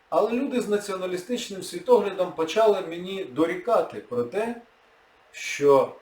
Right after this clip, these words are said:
я спілкуюся і говорю якісь речі на російській мові. Власне, тому є потреба, аби ми, згадавши про предків, осягнули, що весь цей терен,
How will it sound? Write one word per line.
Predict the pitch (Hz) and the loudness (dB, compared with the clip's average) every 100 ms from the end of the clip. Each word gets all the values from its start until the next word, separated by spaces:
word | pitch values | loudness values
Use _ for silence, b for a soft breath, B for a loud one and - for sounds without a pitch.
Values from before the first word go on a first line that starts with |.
| _ _ _ 123 | _ _ _ -14
я | 120 156 208 226 - _ _ _ _ _ | -4 0 0 -4 -10 _ _ _ _ _
спілкуюся | - - 127 120 - 196 214 202 - 208 202 - | -20 -14 -8 -8 -8 -4 -2 -2 -2 -2 -2 -6
і | 127 | -10
говорю | 117 117 156 202 196 - - | -8 -8 -4 -4 -4 -10 -12
якісь | 120 - 120 - | -12 -10 -12 -2
речі | 156 - - 160 165 127 | -2 -2 -10 -14 -16 -10
на | 123 139 147 - _ - | -6 -4 -6 -14 _ -10
російській | 127 123 - 120 - - | -8 -8 -6 -8 -8 -16
мові. | 107 98 - _ _ _ _ B B B B B | -16 -18 -20 _ _ _ _ B B B B B
Власне, | - 208 247 | 4 4 4
тому | 240 247 269 | 2 2 6
є | 254 240 | 10 10
потреба, | 214 214 240 240 208 208 | 10 8 8 10 10 8
аби | 180 175 196 | 6 4 2
ми, | 202 202 | 0 0
згадавши | 143 156 165 202 196 165 | 2 4 8 8 8 4
про | 156 160 160 | 0 2 2
предків, | 180 214 - 185 180 | 2 2 2 -4 -4
осягнули, | 165 - 151 139 113 101 - _ _ _ _ _ _ | -4 -4 -6 -6 -8 -10 -18 _ _ _ _ _ _
що | - - - - | -10 -10 -10 -8
весь | 135 156 226 - | 4 4 4 -2
цей | 160 | -2
терен, | 139 190 233 185 - | -2 -2 -2 -2 -8